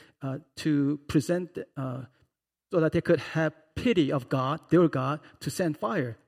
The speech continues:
Nothing happened. And then Elijah comes up.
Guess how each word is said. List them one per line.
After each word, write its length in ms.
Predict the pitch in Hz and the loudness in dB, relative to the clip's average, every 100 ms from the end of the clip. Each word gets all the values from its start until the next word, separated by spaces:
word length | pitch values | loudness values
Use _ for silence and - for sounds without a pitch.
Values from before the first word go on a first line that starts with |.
| _ | _
Nothing 260 | 139 143 147 | -6 -2 -4
happened. 400 | 131 127 - 127 _ _ _ _ _ _ _ _ _ | -4 -8 -12 -18 _ _ _ _ _ _ _ _ _
And 100 | 135 | -4
then 120 | 139 147 | -2 -2
Elijah 720 | 135 120 135 175 160 147 117 _ _ - | -4 -6 -4 -6 -6 -8 -10 _ _ -12
comes 260 | 131 127 | -12 -12
up. 200 | 117 113 | -16 -18